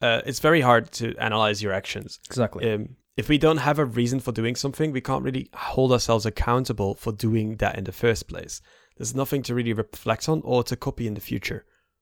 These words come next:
Speaker 2: Yeah, you can only go so far with analyzing your actions if there wasn't really a reason for, for why you did the action, right? The only analysis you have there is, "Well,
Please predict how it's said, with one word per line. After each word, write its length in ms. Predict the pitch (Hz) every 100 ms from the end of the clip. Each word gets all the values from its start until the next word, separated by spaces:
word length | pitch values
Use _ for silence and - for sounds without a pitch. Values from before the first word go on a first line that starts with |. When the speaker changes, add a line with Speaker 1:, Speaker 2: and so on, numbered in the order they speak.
| _ _ _ _ _
Speaker 2:
Yeah, 260 | 156 160 117
you 220 | 113 147
can 140 | 147
only 240 | 135 160 151
go 140 | 139
so 280 | 127 - 135
far 320 | - 123 120
with 120 | 101 95
analyzing 420 | 110 110 107 107
your 120 | 101
actions 420 | 120 117 101 98
if 240 | 101 110 -
there 140 | 113
wasn't 380 | 104 113 117 120
really 240 | 107 110 107
a 80 |
reason 380 | 104 107 107 98
for, 100 | 98
for 200 | - 113
why 160 | 101 107
you 120 | 101
did 220 | 98 107
the 80 | -
action, 340 | 101 113 - -
right? 280 | 107 110 71
The 120 | 120
only 180 | 120 117
analysis 420 | 113 113 - 117
you 80 | 107
have 200 | 151 143
there 180 | 117 107
is, 200 | 104 -
"Well, 180 | 107